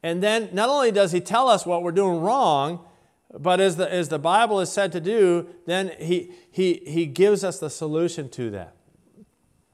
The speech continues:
And, uh, and, and, and, and so the Bible says, you know, that all, all Scripture is given by inspiration of God and is profitable for reproof, and, but then also for correction and for instruction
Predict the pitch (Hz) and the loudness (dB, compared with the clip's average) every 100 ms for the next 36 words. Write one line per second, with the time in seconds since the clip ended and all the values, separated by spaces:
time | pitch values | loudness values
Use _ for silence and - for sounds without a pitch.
0 | _ - 147 135 135 135 127 117 - - | _ 2 4 4 4 6 6 2 -8 -20
1 | - - 151 147 165 156 160 151 165 151 | -20 -4 -2 -2 -4 -6 -6 -6 -6 -2
2 | 175 156 151 - 147 160 175 175 185 165 | 4 4 4 0 -2 2 2 0 -2 -4
3 | 165 151 151 143 135 156 151 156 156 - | -2 -4 -2 -4 -2 -2 -2 -4 -4 -4
4 | 175 170 123 135 156 147 135 139 139 - | -6 -6 -8 -4 -4 -4 -6 -8 -8 -6
5 | 143 147 139 127 147 147 120 - - 147 | -6 -6 -8 -8 -6 -6 -8 -12 -6 0
6 | 208 196 147 117 110 113 143 _ _ _ | 0 0 -4 -4 -4 -4 -8 _ _ _
7 | _ - 165 151 147 143 - - 254 233 | _ 0 2 2 -2 -6 -12 -8 0 2
8 | 139 143 170 - _ _ _ _ _ _ | 4 0 -4 -16 _ _ _ _ _ _
9 | _ 156 151 165 185 190 175 196 185 170 | _ -8 -6 -6 -6 -6 -6 -6 -6 -10
10 | 147 151 135 - 147 143 180 233 - 135 | -10 -10 -12 -14 -12 -8 -8 -8 -10 -10
11 | 127 - 175 180 175 180 175 170 170 160 | -10 -10 -8 -8 -8 -6 -4 -4 -8 -8
12 | 147 - - - 202 233 240 - - 240 | -10 -14 -18 -10 -4 -2 -4 -10 -8 -8
13 | 254 | -8